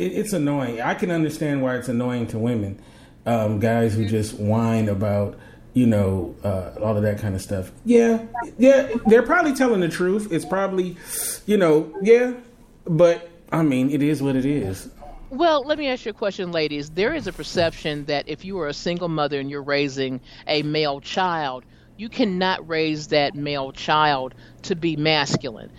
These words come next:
Speaker 2: I disagree with that premise. What, how do you all feel about it?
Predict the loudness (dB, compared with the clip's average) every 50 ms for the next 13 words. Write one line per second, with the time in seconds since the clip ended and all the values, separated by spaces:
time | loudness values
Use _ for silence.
0 | -20 -6 0 4 4 4 4 4 2 0 -2 -2 -6 -8 -8 -8 -8 -8 -8 -10
1 | -10 -10 -10 -10 -10 -10 -10 -10 -8 -8 -10 -10 -6 0 0 2 4 4 2 2
2 | 2 -2 -4 -2 0 0 0 -2 -6 -8 -8 -8 -8 -8 -10 -10 -12 -14